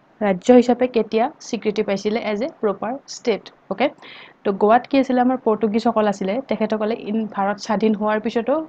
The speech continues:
গোৱাৰ পৰা যোৱা নাছিলে, গোৱাতে আছিলে তেখেতসকল। তো আমাৰ গোৱাখন সম্পূৰ্ণৰূপে স্বাধীন হৈছিলে, option বি, ঊনৈছশ এষষ্ঠি চনত, নাইনটিন ছিক্সটি ওৱানত পৰ্তুগীজসকল গোৱাৰ পৰা একেবাৰে গৈছিলে তেখেতসকল, আৰু গোৱাখন আমাৰ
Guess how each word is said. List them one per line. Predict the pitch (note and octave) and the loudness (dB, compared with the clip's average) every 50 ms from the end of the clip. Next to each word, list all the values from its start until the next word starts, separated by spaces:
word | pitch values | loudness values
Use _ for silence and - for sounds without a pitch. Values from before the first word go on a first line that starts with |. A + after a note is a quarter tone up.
| - - | -10 -10
গোৱাৰ | G3 G3 G3+ G3 G3 G3+ | -2 2 4 4 4 4
পৰা | G3+ - G#3+ A#3 | 2 0 -2 -2
যোৱা | A3+ G#3 G#3+ G#3 G3+ | 0 2 2 2 2
নাছিলে, | G3 F#3+ F3+ F#3+ F#3 F3+ | 0 -2 -6 -4 -4 -4
গোৱাতে | F3+ F#3 G3 G3 G3 G3 A3+ A3 | -2 0 0 0 0 0 -2 -2
আছিলে | G3+ G#3 G3+ G3 | -2 -2 -4 -4
তেখেতসকল। | G3 G3+ F#3 F#3+ F#3 F#3 F#3 G3 B3 D#4+ - - - _ _ - | -4 -2 -2 -2 -2 -2 -2 -4 -4 -4 -8 -14 -20 _ _ -4
তো | A3+ | -4
আমাৰ | G#3+ G#3 G#3+ G#3+ G#3 F#3+ F#3 | -2 -2 0 -2 -2 -2 0
গোৱাখন | - G3+ G#3 A#3+ B3 - A3+ A3+ A#3+ | 2 4 4 4 4 4 2 0 2
সম্পূৰ্ণৰূপে | A3+ A#3 A3 G#3 G#3+ A#3+ A#3+ B3 B3 B3 A#3+ B3 | 0 -2 -2 -2 -2 0 0 2 0 0 -2 -2
স্বাধীন | A#3 - - G#3 F#3+ A3+ A3+ A3+ | -4 -4 -6 -2 0 0 0 0
হৈছিলে, | A3 G3+ - G3 F#3 F#3 G3+ C#4 - - | -2 -2 -4 -4 -2 -2 -2 -2 -2 -4
option | A3+ G#3 F3 - - G#3 G3+ G3 G3 | -4 -4 -4 -4 -4 -2 0 0 2
বি, | A3 G#3+ G#3 A#3+ - - | 2 2 0 0 -2 -4
ঊনৈছশ | A3 A3+ A3 G#3 G3+ G3+ G3+ - B3+ C#4+ - | -2 -2 0 0 -2 -4 -4 -4 -4 -2 -2
এষষ্ঠি | B3+ - - G#3 G#3 - A3 | -2 -2 -2 -2 0 -2 -2
চনত, | G3 G#3 G3 G3 G3 | -2 0 -2 -4 -4
নাইনটিন | G#3 G3+ G3+ G3+ A3 A3+ | -4 -4 -2 -2 -2 -2
ছিক্সটি | G#3+ - A#3 - - - A3+ | -4 -6 -8 -10 -6 -6 -2
ওৱানত | G#3 G#3 G#3+ G#3+ A3+ C4+ E4+ E4 - - _ _ _ - - - _ _ _ _ _ _ | 0 0 0 2 2 0 -2 -2 -4 -10 _ _ _ -20 -20 -20 _ _ _ _ _ _
পৰ্তুগীজসকল | - A#3 A3+ A3+ A#3 G#3+ G#3+ A3+ - - G#3+ G#3+ B3 C#4 D#4+ | 4 4 4 4 2 2 2 2 0 0 -2 -2 -2 -2 -2
গোৱাৰ | B3+ G3 G#3 G#3 G#3 G3+ | -4 -2 -2 -2 -2 -2
পৰা | G3 G3+ G3+ G3+ A#3 E4 F4+ - _ _ _ _ _ _ _ - A#3+ A#3+ - _ _ _ _ _ _ _ _ - | -2 -2 0 0 0 0 -4 -8 _ _ _ _ _ _ _ -12 -12 -12 -14 _ _ _ _ _ _ _ _ -8
একেবাৰে | - G#3+ A3 G3+ G3+ G#3 A#3 B3+ | -6 -4 -4 -2 0 0 0 2
গৈছিলে | A3+ G#3+ G3+ G3 G3+ G#3 G3+ G3 | 4 4 2 4 2 0 0 0
তেখেতসকল, | G3 F#3+ G3 F#3 F#3 F#3 F#3+ A#3 D#4 E4+ | 0 -2 -2 0 -2 -2 -2 -4 -4 -2
আৰু | C#4 A3 G#3 G3+ | -4 -4 -4 -2
গোৱাখন | F#3+ G#3 G3+ G3+ G3+ G3+ G#3+ G#3+ | 0 0 2 2 0 0 -2 -4
আমাৰ | G3+ G3 G3 A3 C#4+ | -2 -4 -4 -6 -6